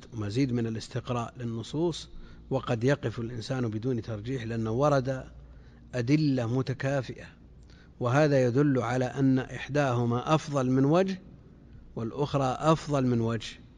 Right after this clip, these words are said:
وأما بالنسبة لفاطمة رضي الله عنها وأرضاها، فجاء فيها أنها سيدة نساء أهل الجنة،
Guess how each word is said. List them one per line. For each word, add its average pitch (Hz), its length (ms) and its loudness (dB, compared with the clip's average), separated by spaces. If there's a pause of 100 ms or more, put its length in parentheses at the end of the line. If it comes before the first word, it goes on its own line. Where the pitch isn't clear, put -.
(380)
وأما 196 320 8
بالنسبة 185 440 6
لفاطمة 127 760 2
رضي 123 200 -4
الله 117 300 -2
عنها 123 200 -2
وأرضاها، 110 680 -8 (720)
فجاء 135 840 2
فيها 123 380 0
أنها 123 440 2
سيدة 127 760 -4 (840)
نساء 123 480 -4
أهل 107 220 -8
الجنة، 101 380 -12